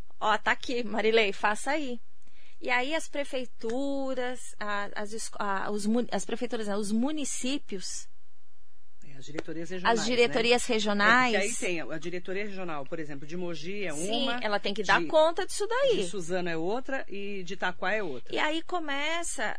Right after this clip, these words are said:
Speaker 1: aquela confusão generalizada, porque os pais querem as escolas, "Olha, eh, vai ser em dois mil e vinte e dois, mas eu não consigo fazer isso ainda pra fevereiro. Ah, eu vou colocar em, no, no meio do ano."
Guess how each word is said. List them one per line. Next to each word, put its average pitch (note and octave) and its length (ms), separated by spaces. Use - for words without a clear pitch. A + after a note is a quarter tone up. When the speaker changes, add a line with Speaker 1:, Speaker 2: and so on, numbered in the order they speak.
Speaker 1:
aquela D4+ 380
confusão D#4+ 960
generalizada, D4+ 960
porque A3 320
os A3+ 160
pais F#3+ 360
querem A#3 720
as D4+ 160
escolas, B3 720
"Olha, A3+ 260
eh, F3+ 380
vai G3 300
ser B3+ 180
em B3 100
dois C4+ 160
mil C4+ 160
e C4+ 40
vinte C4 300
e - 20
dois, A#3+ 440
mas F3 540
eu F#3+ 120
não G3 140
consigo A#3+ 480
fazer A3+ 300
isso A3+ 220
ainda G#3+ 360
pra A#3+ 180
fevereiro. A#3+ 640
Ah, A3+ 180
eu A#3 100
vou G3+ 140
colocar G#3 440
em, A3 100
no, G3 760
no G#3 160
meio A#3 260
do B3 160
ano." G3+ 260